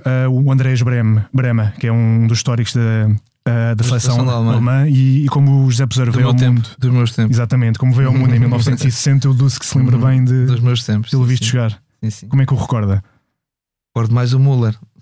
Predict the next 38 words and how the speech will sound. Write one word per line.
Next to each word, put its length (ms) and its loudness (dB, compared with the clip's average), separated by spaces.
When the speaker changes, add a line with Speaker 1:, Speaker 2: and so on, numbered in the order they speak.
Speaker 2:
<laughs> 380 0
ali 220 0
dentro 240 0
da 80 -2
área, 140 -2
ele, 200 -2
ele 200 -2
resolvia 500 0
muita 260 0
coisa. 380 -4
Mas, 120 0
evidente, 240 -2
era 120 0
um, 320 -2
uma 80 -2
seleção 240 -2
da 80 2
Alemanha 180 2
que 80 -6
era 80 0
muito 160 0
forte. 280 -10
E 20 0
uma 100 2
altura 320 0
em 40 0
que 120 -4
nós, 400 -2
miúdos, 460 0
eh, 160 0
brigávamos 600 -2
e 40 -4
fazíamos 340 0
tudo 300 -4
para 280 -2
ver 160 -2
os 80 0
jogos. 340 -4